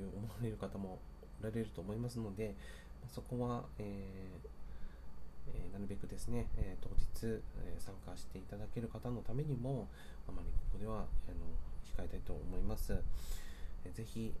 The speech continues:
あの、一度足を運んでいただけたらなと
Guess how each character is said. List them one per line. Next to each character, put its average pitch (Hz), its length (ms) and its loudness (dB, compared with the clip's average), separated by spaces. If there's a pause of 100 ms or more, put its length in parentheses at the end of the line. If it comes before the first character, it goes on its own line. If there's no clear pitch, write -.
(140)
あ - 60 4
の、 - 40 4 (540)
一 - 140 6
度 85 160 6 (340)
足 - 200 -6
を 87 80 -4 (260)
運 95 80 -8
ん 85 60 -8
で 85 80 -8
い - 20 -8
た 92 140 -8
だ 95 100 -6
け - 100 -10
た - 100 -10
ら 87 100 -8
な 139 240 0 (240)
と 95 60 -2